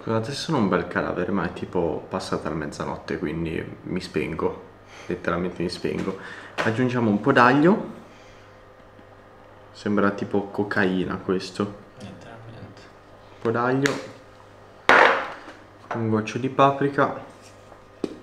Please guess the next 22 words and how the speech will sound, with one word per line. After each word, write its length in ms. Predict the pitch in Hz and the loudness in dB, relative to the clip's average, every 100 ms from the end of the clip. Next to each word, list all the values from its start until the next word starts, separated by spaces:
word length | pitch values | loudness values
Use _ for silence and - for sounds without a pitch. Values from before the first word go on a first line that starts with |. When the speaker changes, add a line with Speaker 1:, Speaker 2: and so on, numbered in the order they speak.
| - | -20
Speaker 1:
Sulle 260 | - 104 | -8 -2
verdure 500 | 101 107 107 113 117 | 0 0 2 4 6
e 40 | 107 | 6
non 180 | 98 98 | 4 2
sulla 300 | - 92 90 | -2 -2 0
carne. 400 | 95 82 92 95 | 0 0 0 0
La 160 | 98 | -2
carne 300 | - 90 95 | -2 -2 0
deve 200 | 95 95 | -2 -2
rimanere 460 | 92 98 92 92 90 - - - - - - | -4 -2 -2 -2 -4 -10 -18 -20 -20 -20 -8
intaccata. 680 | 104 98 95 - 65 - 127 | -8 -6 -8 -6 -6 -4 -6
Speaker 2:
Mm-hmm. 560 | 160 - - 120 113 117 - - - - - - - - | -6 -10 -18 -16 -14 -14 -16 -20 -4 2 4 4 -2 -4
Speaker 1:
Un 180 | - - | 0 2
po' 60 | 104 | 2
di 100 | 117 | 2
paprika 640 | 139 139 - 147 156 151 - | 4 4 4 2 2 0 -2
e 120 | 110 | -2
infine 640 | 110 - 107 107 107 - - - - | -2 -2 0 0 0 -4 -14 -20 -6
un 160 | 104 | -4
po' 140 | 107 98 | 0 -2
di 200 | 92 - - - | -2 -6 -12 -10
tabasco. 580 | - 92 - - - | -6 -4 -6 -8 -10